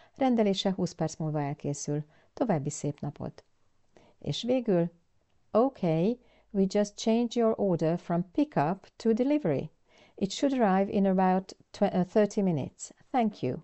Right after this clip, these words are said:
Rendben, tehát megváltoztattuk a kiszállítás módját, személyes átvétel helyett a csomag házhoz szállítását kérte. Körülbelül harminc perc múlva fog megérkezni. Köszönöm a hívását.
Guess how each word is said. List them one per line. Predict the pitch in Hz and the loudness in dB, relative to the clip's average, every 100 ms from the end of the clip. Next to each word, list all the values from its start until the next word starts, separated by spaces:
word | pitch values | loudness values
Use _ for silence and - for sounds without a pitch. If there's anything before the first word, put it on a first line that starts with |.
| _ _ _ _ _ _ - _ _ _ | _ _ _ _ _ _ -20 _ _ _
Rendben, | 175 170 156 147 185 247 240 | 2 4 2 0 0 0 0
tehát | 208 208 196 196 | 0 2 0 -2
megváltoztattuk | 190 240 240 190 170 175 - 160 | 0 0 0 -2 -4 -4 -6 -6
a | |
kiszállítás | 160 185 - 156 156 147 147 - | -6 -6 -4 -4 -4 -4 -6 -4
módját, | 160 151 147 196 240 - - _ | -4 -4 -2 -2 -2 -10 -20 _
személyes | - - 247 220 143 - | -18 -4 0 2 0 -2
átvétel | 160 156 151 135 | -6 -4 -4 -4
helyett | 156 233 220 214 - | -2 0 0 -2 -8
a | |
csomag | 180 214 175 170 _ | -6 -2 -2 -2 _
házhoz | _ 156 - 147 | _ -8 -6 -8
szállítását | - 143 156 - 156 143 - | -6 -6 -6 -6 -6 -8 -8
kérte. | 139 147 - 143 _ _ _ _ | -6 -6 -6 -10 _ _ _ _
Körülbelül | - 262 214 190 180 180 | 0 2 4 4 2 2
harminc | 190 180 147 151 | 2 0 0 -4
perc | 156 156 - | -6 -6 -6
múlva | 151 151 | -6 -4
fog | 147 143 | -6 -6
megérkezni. | 139 143 139 - 143 147 151 - _ - - - | -6 -6 -6 -6 -6 -4 -6 -8 _ -20 -20 -4
Köszönöm | 277 - 180 175 | -2 0 0 0
a | |
hívását. | 175 143 139 147 - 151 160 - | 0 -2 -4 -6 -6 -6 -8 -10